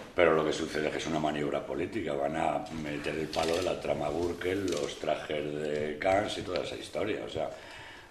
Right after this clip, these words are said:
hoy día esos sindicatos no tienen nada que ofrecer salvo el ridículo. Y el, ante el miedo que tienen que en Madrid se queden con cinco o seis mil, cuando hace veinte o treinta años se acaban más de cuatrocientas mil personas,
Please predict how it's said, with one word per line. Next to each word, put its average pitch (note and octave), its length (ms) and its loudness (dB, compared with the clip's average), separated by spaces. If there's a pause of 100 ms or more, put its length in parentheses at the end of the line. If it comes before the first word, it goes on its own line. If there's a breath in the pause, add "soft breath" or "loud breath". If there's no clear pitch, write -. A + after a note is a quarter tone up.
hoy C#2 140 0
día D2 180 2
esos D2 200 0
sindicatos E2+ 760 2
no E2+ 280 0
tienen F2 460 0
nada F2 240 2
que F2 80 -2
ofrecer F2+ 500 0
salvo D#2 280 2
el C#2 60 0
ridículo. D2 460 -2 (680 loud breath)
Y C#2+ 140 -6
el, C#2 600 -6
ante D2 220 -2
el C#2+ 80 0
miedo F2 260 0
que F2+ 120 2
tienen F2+ 240 0
que F2 80 0
en E2+ 40 0
Madrid E2+ 260 2
se D2+ 160 0
queden E2+ 300 2
con D#2+ 300 0
cinco G2+ 300 -2
o - 20 0
seis D#2+ 160 -2
mil, G2+ 160 0
cuando D2+ 280 2
hace E2 220 2 (280)
veinte F#2+ 260 0
o - 40 0
treinta F2+ 220 -2
años G2+ 120 -4
se D2+ 60 -4
acaban E2 220 4
más F2 120 2
de F2+ 60 2
cuatrocientas F2 500 0
mil F2+ 140 -2
personas, F2+ 400 0